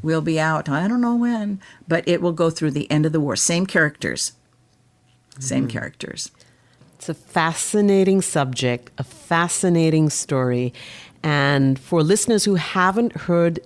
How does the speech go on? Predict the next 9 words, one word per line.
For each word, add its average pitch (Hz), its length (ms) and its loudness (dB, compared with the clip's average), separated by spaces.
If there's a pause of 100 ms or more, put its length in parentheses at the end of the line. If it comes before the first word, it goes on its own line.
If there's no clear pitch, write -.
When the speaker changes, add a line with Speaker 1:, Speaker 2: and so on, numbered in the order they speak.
(180)
Speaker 2:
Denise's 160 680 0
last 151 420 -2
episode, 139 520 -2 (100)
I 143 240 0
encourage 185 520 0
you 165 140 2
to 151 100 -2
do 185 240 0
so. 196 460 2